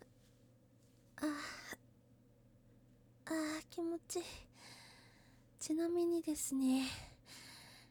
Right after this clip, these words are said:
えーと、今までで一番気持ちよかったオナニーを、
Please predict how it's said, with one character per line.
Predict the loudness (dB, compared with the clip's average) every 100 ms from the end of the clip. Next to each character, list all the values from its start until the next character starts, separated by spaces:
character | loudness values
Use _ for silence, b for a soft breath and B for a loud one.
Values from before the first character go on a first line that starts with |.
| B -8 0
え | 2 4 0
ー | 0
と、 | 0 0 0
今 | 2 4
ま | 6 6
で | 6 4
で | 6 4
一 | 2 2
番 | 4 4 4
気 | 4 4
持 | 4
ち | 4 4
よ | 4 4
か | -2
っ | -4 -2
た | 0
オ | 2
ナ | 2 4
ニ | 4 6 6 6
ー |
を、 | 6